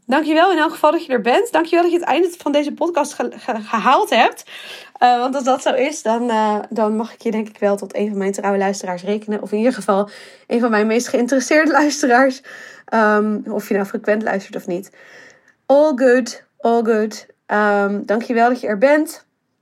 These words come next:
En ik hoop dat ik je verder mag blijven inspireren. En dat, eh, dat blijf ik graag en met liefde doen. Maar gewoon, eh,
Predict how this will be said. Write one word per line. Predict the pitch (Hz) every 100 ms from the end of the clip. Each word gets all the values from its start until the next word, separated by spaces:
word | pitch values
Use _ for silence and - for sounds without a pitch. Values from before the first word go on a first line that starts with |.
| _ _ _ _
En | - 240
ik | 226
hoop | 240 240
dat | 226
ik | 214
je | 220
verder | 214 220 220
mag | 214
blijven | 214 202 196
inspireren. | 196 - 208 220 214 202 202 208 - - _ _ _
En | 185 196
dat, | 196 196 196
eh, | 190 196 196
dat | 196 202
blijf | 220 269 294
ik | -
graag | - 254 294
en | 330
met | 285
liefde | 269 277 233
doen. | 311 285
Maar | 202
gewoon, | 196 202 190 196
eh, | 180 175